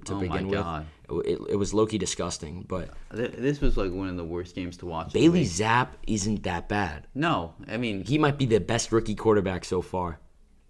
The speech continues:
Speaker 2: That's a hot take.
Speaker 1: No, he definitely is.
Speaker 2: Yeah.
Speaker 1: Who else? Kenny Pickett didn't play well.
Speaker 2: I mean, he played all right. I mean
Speaker 1: He threw three picks.
Speaker 2: But also, like, it was one of them was a Hail Mary. And, like
Speaker 1: Mm, give me, give me Bailey Zapp. He solos Kenny Pickett.
Speaker 2: Is it
Speaker 1: Hot
Speaker 2: Zapp
Speaker 1: take.
Speaker 2: or Zappy?
Speaker 1: It's,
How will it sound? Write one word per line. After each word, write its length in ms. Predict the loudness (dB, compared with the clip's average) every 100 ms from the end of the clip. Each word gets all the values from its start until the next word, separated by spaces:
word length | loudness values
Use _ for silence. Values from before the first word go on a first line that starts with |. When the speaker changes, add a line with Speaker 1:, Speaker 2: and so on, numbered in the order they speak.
| _
Speaker 2:
That's 220 | -6 -4
a 80 | 0
hot 240 | 0 0
take. 280 | -2 -4 0
Speaker 1:
No, 120 | 4
he 100 | 4
definitely 360 | 4 0 0 0
is. 280 | -2 -4 -8
Speaker 2:
Yeah. 240 | -6 -6 -2
Speaker 1:
Who 180 | 2
else? 360 | 4 2 -2 -10 -20 -20 _
Kenny 200 | -2 0
Pickett 240 | 2 2 2
didn't 160 | -2
play 160 | -2 -2
well. 280 | -2 -4 -4
Speaker 2:
I 60 | -2
mean, 160 | 0
he 40 | 0
played 180 | -2
all 140 | -2 -2
right. 260 | -4 -6 -10 -10
I 60 |
mean 280 | -6 -6 -8 -12
Speaker 1:
He 140 | -8 0
threw 160 | 0
three 200 | 2 0
picks. 440 | 6 6 4 -2 -12 -20 _ -20 -20 -20 -20 _
Speaker 2:
But 220 | -8 -8
also, 360 | -2 -2 -2 -4
like, 200 | -4 -4 -4
it 60 |
was 140 | -4 -4
one 140 | -6
of 60 | -4
them 100 | -4
was 80 |
a 80 | -6
Hail 300 | -6 -6 -6
Mary. 400 | -6 -6 -6 -6
And, 240 | -4 -2 -2
like 80 |
Speaker 1:
Mm, 260 | -2 -2 -4 -8 -14 -2
give 100 | 0
me, 80 | 2
give 120 | 2
me 80 | 4
Bailey 260 | 4 4
Zapp. 340 | 4 0 -4 -8
He 80 | -10
solos 560 | 2 4 4 2 -2
Kenny 220 | -4 -4
Pickett. 300 | -4 -6 -4
Speaker 2:
Is 60 | -2
it 60 | -2
Speaker 1:
Hot 100 | 0
Speaker 2:
Zapp 280 | 2 0
Speaker 1:
take. 80 | 0
Speaker 2:
or 40 | -4
Zappy? 520 | -4 -4 -4 -8 -8
Speaker 1:
It's, 300 | -8 -8 -10